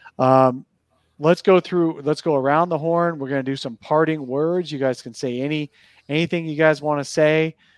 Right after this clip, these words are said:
Um, P L R, we're gonna start with you. Thank you so much. Tell us where we can find you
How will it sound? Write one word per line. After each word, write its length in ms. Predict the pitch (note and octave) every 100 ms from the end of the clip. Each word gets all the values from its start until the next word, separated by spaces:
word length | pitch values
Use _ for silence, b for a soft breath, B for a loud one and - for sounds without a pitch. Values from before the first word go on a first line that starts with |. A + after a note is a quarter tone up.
| b _
Um, 560 | B2+ B2+ B2 B2 A#2 A#2+ _ _
P 140 | F#3
L 140 | F#3 E3
R, 260 | D#3+ E3
we're 80 | D#3
gonna 160 | D3+ C3+
start 300 | - D#3 D3+
with 160 | C3+
you. 180 | D3+ D#3
Thank 200 | D3+ D3
you 60 | C#3+
so 120 | E3
much. 80 | B2+
Tell 160 | D#3
us 120 | F3 -
where 160 | D#3+
we 100 | F3
can 140 | D3+ B2+
find 300 | D#3+ G3+ A3
you 240 | C4+ C#4